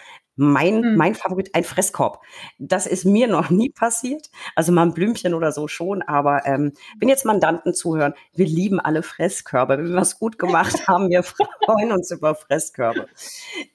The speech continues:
Speaker 1: Liebe Christiane, dein Lieblingszitat, auf das bin ich ganz besonders gespannt.
Speaker 2: <laughs> Ja, ich habe eigentlich richtig viele Lieblingszitate. Ich, ich bin so ein, ich mag auch diese Kalendersprüche und Postkarten und all das.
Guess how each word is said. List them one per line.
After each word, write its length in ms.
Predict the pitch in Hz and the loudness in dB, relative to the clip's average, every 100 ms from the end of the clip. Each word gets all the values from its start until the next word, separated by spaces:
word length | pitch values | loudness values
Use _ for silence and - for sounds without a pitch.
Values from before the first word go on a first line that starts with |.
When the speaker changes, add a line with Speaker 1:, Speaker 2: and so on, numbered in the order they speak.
| _ | _
Speaker 1:
Liebe 200 | 220 233 | -8 -8
Christiane, 560 | 233 220 - 220 185 170 - - | -6 -4 -2 0 0 -2 -6 0
dein 180 | - 202 | 2 2
Lieblingszitat, 1120 | 196 220 202 196 - - 190 - 170 165 131 | 0 -2 0 0 -2 -4 -4 -4 0 2 2
auf 140 | - | -2
das 200 | - 170 | -2 -4
bin 120 | - 151 | -2 -2
ich 120 | 160 | 0
ganz 260 | 160 160 | -2 -2
besonders 580 | - - 147 151 131 123 | -8 -2 0 2 2 -2
gespannt. 580 | 120 - - 117 123 - _ _ _ - | -8 -10 -4 -2 -2 -10 _ _ _ -4
Speaker 2:
<laughs> 40 | 269 208 294 311 - - - | -4 -2 -4 -4 -8 -12 -2
Ja, 140 | 226 | 2
ich 160 | 214 214 | 2 2
habe 180 | 254 - | -2 0
eigentlich 360 | 214 226 240 | 0 0 -4
richtig 280 | 254 254 233 | -6 -4 -6
viele 260 | - 277 202 | -4 -2 0
Lieblingszitate. 840 | 185 208 208 180 - 185 208 196 214 | -2 -2 -2 -2 -4 -2 0 2 0
Ich, 300 | 202 - - | -4 -6 -8
ich 160 | 214 | -8
bin 140 | - 214 | -2 -2
so 120 | 208 | 0
ein, 320 | 202 190 185 - _ _ _ | -2 -2 -6 -14 _ _ _
ich 140 | 233 - | -6 0
mag 160 | 277 262 | 0 2
auch 100 | 226 | 0
diese 220 | 240 214 | 0 0
Kalendersprüche 720 | 220 240 254 226 - 220 208 | 2 2 2 0 0 0 0
und 140 | 208 | 0
Postkarten 540 | - 262 - 196 185 190 | 0 -2 0 0 0 -2
und 120 | 180 | 0
all 120 | 185 | 2
das. 240 | 208 214 | 2 0